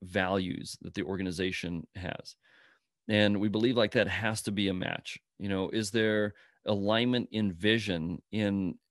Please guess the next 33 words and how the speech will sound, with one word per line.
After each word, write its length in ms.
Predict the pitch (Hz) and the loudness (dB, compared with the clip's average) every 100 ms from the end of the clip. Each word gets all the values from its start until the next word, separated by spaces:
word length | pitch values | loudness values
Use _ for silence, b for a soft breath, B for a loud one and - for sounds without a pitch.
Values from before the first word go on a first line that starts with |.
| - | -8
their 280 | 98 104 | 0 2
goals 520 | 92 104 107 113 92 85 | 2 2 2 2 0 -2
and 140 | 92 | -2
what 140 | 95 | -2
they 120 | - 107 | 0 0
wanna 260 | 110 101 - _ _ - | 0 -2 -6 _ _ -10
accomplish 600 | 95 117 101 98 80 - | -4 -2 0 -2 -6 -6
personally, 600 | 139 143 - 98 92 95 b b b b _ - | -2 -2 0 -2 -2 -4 b b b b _ -2
and 240 | 107 104 | 0 2
where 140 | 104 104 | 2 0
the 80 | |
company's 420 | 92 131 131 110 85 | 2 0 2 -2 0
going? 280 | 98 98 | 0 2
And, 180 | 95 82 - | 0 -2 -4
and 240 | 101 95 | -2 0
by 180 | 101 95 | 2 2
them 400 | 87 110 117 110 | 2 2 4 2
being 240 | 104 104 | 2 0
part 200 | - 110 | 2 2
of 60 | 95 | 2
the 60 | |
company, 440 | - 123 120 98 92 | 0 -2 0 0 0
can 220 | - 98 | 0 0
they 140 | 101 | 0
win 520 | 98 92 104 101 92 98 - | -2 0 0 0 -2 -6 -8
outside 440 | 101 95 - 107 95 | -6 -6 -2 0 0
of 60 | |
the 60 | - | -2
company? 440 | 90 95 - - b b b b - | -8 -8 -10 -14 b b b b -16
That's 340 | 95 110 113 | 0 2 2
gonna 160 | - 104 | 2 0
be 120 | 87 | 0
important. 440 | 80 - - - | -4 -4 -6 -6